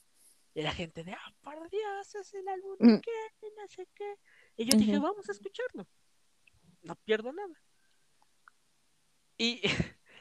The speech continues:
Speaker 1: la primera canción se llama Donda. Dura
Speaker 2: Do-
Speaker 1: treinta segundos.
Speaker 2: <laughs> Ajá.
Speaker 1: Y yo, "Ok, va". O sea, yo, yo estaba diciendo, "Ok,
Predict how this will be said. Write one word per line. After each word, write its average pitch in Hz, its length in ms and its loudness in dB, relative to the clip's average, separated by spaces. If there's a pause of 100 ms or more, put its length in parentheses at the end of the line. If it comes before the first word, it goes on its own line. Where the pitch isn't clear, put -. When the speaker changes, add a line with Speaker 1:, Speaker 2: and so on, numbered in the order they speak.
(260)
Speaker 1:
la 208 120 4
primera 214 320 2
canción 214 300 0
se 208 140 6
llama 175 260 6
Donda. 143 380 -4 (460)
Dura 170 300 2
Speaker 2:
Do- 190 60 2
Speaker 1:
treinta 190 340 6
segundos. - 720 0 (360)
Speaker 2:
<laughs> - 960 6 (100)
Ajá. 214 300 8
Speaker 1:
Y 156 80 0
yo, 143 100 0 (280)
"Ok, - 220 -6 (360)
va". 135 260 -2 (380)
O 190 60 6
sea, 233 120 12
yo, 214 160 10 (120)
yo 240 80 2
estaba 254 240 8
diciendo, 190 340 4
"Ok, - 120 0